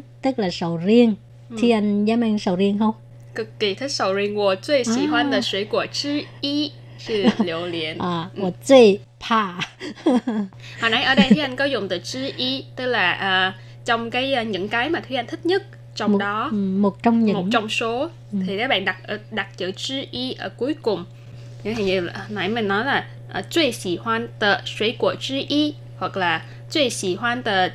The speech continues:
Speaker 2: 季节之一", tức là một trong những mùa mình thích nhất, hay là một trong những loại trái cây mà mình thích nhất.
Speaker 1: Ừ,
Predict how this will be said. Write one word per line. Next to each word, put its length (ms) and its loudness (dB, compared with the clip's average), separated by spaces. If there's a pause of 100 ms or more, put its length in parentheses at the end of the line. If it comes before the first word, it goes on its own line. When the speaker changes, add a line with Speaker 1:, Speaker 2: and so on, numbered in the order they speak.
Speaker 2:
季 200 2
节 260 -2
之 340 -6
一", 240 2 (100)
tức 80 -2
là 120 0
một 240 -2
trong 160 0
những 160 0
mùa 120 0
mình 120 0
thích 100 -8
nhất, 220 0
hay 120 -4
là 80 0
một 200 -4
trong 160 -2
những 160 -2
loại 260 2
trái 180 -4
cây 180 -2
mà 100 -2
mình 140 -2
thích 180 -8
nhất. 140 0 (440)
Speaker 1:
Ừ, 300 2